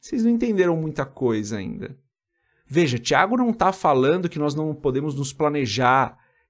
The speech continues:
que é errado a gente ter os nossos planos, os nossos sonhos de médio prazo, de longo prazo. Não é isso que ele tá falando.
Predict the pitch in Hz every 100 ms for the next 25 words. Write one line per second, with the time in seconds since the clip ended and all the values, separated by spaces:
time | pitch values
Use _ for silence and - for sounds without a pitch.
0 | _ 156 147 113 127 151 139 123 123 135
1 | - 139 135 135 131 - 120 120 143 135
2 | 117 117 113 135 131 127 - 127 139 131
3 | 110 113 131 117 123 135 151 117 - -
4 | 117 131 120 113 123 135 131 127 131 440
5 | - - - 127 135 120 110 107 -